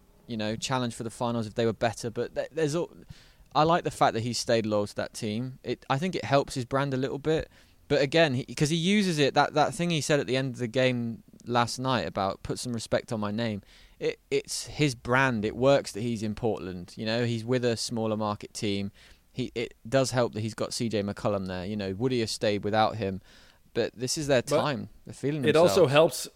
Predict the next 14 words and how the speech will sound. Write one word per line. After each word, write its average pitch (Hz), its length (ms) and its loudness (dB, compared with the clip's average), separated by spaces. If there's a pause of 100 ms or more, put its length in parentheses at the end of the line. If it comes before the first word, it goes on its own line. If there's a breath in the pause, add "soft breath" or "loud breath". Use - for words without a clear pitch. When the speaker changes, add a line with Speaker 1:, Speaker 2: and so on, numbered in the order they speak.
(120)
Speaker 2:
it 180 100 0
also 226 280 4
helps 156 280 4
if 143 80 -2
you - 80 -10
can, 127 140 0 (220)
if - 120 -8
you 143 60 -6
can 123 100 -2
score 135 260 0
more 120 200 4
than 113 100 2
sixty - 340 -6
points - 720 -6